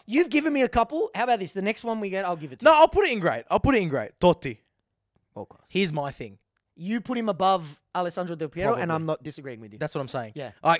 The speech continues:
Speaker 2: I love Del Piero, and I grew up little Juventino, and I, and Del Piero,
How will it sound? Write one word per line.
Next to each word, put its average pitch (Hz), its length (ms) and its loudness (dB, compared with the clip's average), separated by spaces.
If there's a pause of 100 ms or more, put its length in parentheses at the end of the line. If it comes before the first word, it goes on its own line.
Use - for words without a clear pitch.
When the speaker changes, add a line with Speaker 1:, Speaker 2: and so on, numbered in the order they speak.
(120)
Speaker 2:
I 175 120 6
love 160 200 2
Del 139 140 -2
Piero, 113 260 -12 (240)
and 147 80 -4
I 151 120 2
grew 143 200 6
up - 220 0
little 139 180 -6
Juventino, 123 540 -10 (100)
and 131 140 -2
I, 123 80 -4
and 135 120 -4
Del 135 120 -2
Piero, 139 180 0